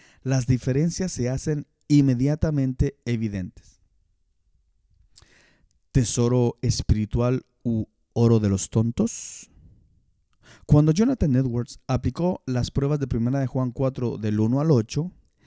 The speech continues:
al gran despertar en la primera mitad del siglo dieciocho,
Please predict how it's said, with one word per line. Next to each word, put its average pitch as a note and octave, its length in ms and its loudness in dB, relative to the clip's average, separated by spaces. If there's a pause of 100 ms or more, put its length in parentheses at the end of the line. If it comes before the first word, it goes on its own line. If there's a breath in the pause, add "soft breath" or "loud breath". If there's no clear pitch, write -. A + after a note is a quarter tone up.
(300 soft breath)
al B2+ 140 -2
gran C3 260 0
despertar B2+ 800 0
en A#2 200 0
la G#2+ 160 -4
primera A#2 380 0
mitad C3 300 -2
del A#2+ 140 -4
siglo B2+ 360 -2
dieciocho, B2 680 -4